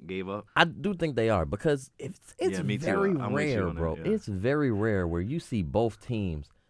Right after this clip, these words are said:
Speaker 2: make out well on a trade. Like, there's gonna be a winner and there's gonna be a loser.
Speaker 1: Yeah, yeah.
Speaker 2: You know what I mean? When you're backed into a situation where you have a player who's in a contract year,
Speaker 1: Mm-hmm.
Speaker 2: who's gonna be a free agent,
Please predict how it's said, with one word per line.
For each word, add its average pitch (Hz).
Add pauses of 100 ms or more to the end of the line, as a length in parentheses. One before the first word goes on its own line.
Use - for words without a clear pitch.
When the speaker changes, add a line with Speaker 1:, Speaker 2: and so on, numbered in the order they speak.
(160)
Speaker 2:
make 95
out 80
well 87
on 73
a 65
trade. 69 (100)
Like, 95 (160)
there's 135
gonna 139
be 131
a 120
winner 95
and 98
there's 92
gonna 90
be 82
a 85
loser. 101
Speaker 1:
Yeah, 90
yeah. 82 (120)
Speaker 2:
You 101
know 120
what 120
I 123
mean? 120
When 110
you're 123
backed 110
into 120
a 104
situation 101
where 90
you 95
have 101
a 85
player 101
who's 87
in 117
a 117
contract 107
year, 73 (100)
Speaker 1:
Mm-hmm. 78
Speaker 2:
who's 87 (280)
gonna 113
be 117
a 101
free 98
agent, 85